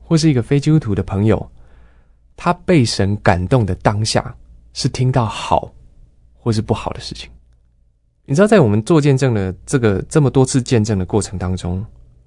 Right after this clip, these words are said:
我很真实的看见有很多人会后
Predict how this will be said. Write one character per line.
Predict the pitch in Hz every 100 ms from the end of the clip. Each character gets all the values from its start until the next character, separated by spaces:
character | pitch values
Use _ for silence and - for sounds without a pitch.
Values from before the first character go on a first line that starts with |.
| _ -
我 | 117
很 | 117 107
真 | 143 165
实 | 127
的 | 95
看 | - - 127 95
见 | - 101 - - - - - _ _
有 | - 113
很 | 113
多 | 120 156
人 | 104 95
会 | - 107
后 | - 107 -